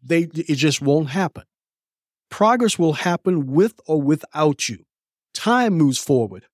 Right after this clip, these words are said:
with or without you. The world has changed. And so this small, vocal, extreme group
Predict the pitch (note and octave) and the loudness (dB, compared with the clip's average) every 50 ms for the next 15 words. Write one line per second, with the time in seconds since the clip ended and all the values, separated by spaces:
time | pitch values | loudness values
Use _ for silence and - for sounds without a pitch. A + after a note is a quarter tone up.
0 | _ _ C3 C#3 E3 F3 D3+ - - D3 C3+ B2+ C3 B2 - C#3 B2+ A#2 A2+ - | _ _ 0 2 2 2 2 -2 -6 -6 -4 -2 -2 -2 -2 -6 -10 -10 -10 -12
1 | - - - _ _ _ _ _ _ _ _ _ _ _ _ - F3+ F#3+ F3+ F3+ | -14 -14 -14 _ _ _ _ _ _ _ _ _ _ _ _ -2 0 0 2 2
2 | G#3 A3 A3 A3+ A3 F3+ - G#3 F#3 E3+ - - - - - - A3+ G#3+ F3 C#3 | 4 4 4 2 2 0 0 -2 0 0 -2 -4 -4 -4 0 0 2 2 2 0
3 | A2 _ _ - - - _ _ _ _ _ _ _ _ _ _ _ _ _ _ | -4 _ _ -20 -20 -20 _ _ _ _ _ _ _ _ _ _ _ _ _ _
4 | - E3 D#3+ D#3+ - G3 F3+ E3+ E3 F#3 B3 C4+ - - - G3 F#3+ F#3 F#3 F#3 | -6 -4 -2 0 2 2 2 2 2 2 0 0 0 -4 -2 0 0 2 2 2
5 | F#3+ F#3+ F#3+ F3+ D#3 B2+ D3+ F3+ F#3+ F#3 - F3+ F3 F3 D#3+ D3 - - - - | 0 0 -2 -4 -6 -2 0 0 0 0 0 0 0 0 0 0 -2 -4 -4 0
6 | F#3 F#3+ F#3 F3+ E3+ C#3+ C#3 G3 A3 G3+ F3 _ | 0 2 2 2 0 -2 -2 0 0 0 0 _